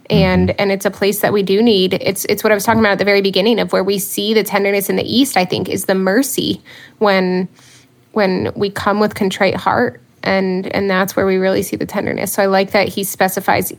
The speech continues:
Speaker 1: especially that it was, um, during, in confession, that this is where he really experienced the, the love and the gentleness. So,
Speaker 2: Mm.
Speaker 1: yeah. Well, I think, I think, um,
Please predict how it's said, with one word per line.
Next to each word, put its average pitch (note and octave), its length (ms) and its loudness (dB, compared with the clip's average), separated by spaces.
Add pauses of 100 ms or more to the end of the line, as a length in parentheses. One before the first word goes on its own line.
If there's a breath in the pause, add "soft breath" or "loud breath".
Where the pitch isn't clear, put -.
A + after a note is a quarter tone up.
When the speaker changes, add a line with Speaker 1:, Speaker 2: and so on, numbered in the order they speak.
(240)
Speaker 1:
especially G3+ 440 -2
that F#3+ 140 0
it - 80 -2
was, F3+ 320 -4
um, F#3+ 360 -2
during, F#3+ 500 0 (100)
in A3 160 2
confession, - 680 -2
that - 180 -2
this G3+ 200 -2
is G3+ 120 -6
where G#3 80 0
he G3+ 100 -4
really A2 220 0
experienced - 560 -4
the, - 200 -4 (360 loud breath)
the G#3 100 -2
love G3 240 2
and F3+ 100 -4
the F#3 60 -4
gentleness. - 720 -6
So, - 220 -8 (100)
Speaker 2:
Mm. C#3+ 160 -4 (540 loud breath)
Speaker 1:
yeah. - 120 -12 (1120 loud breath)
Well, A#3+ 340 4
I B3 140 4
think, F4 380 2 (240)
I A3+ 60 -2
think, D4 400 2
um, G3+ 720 2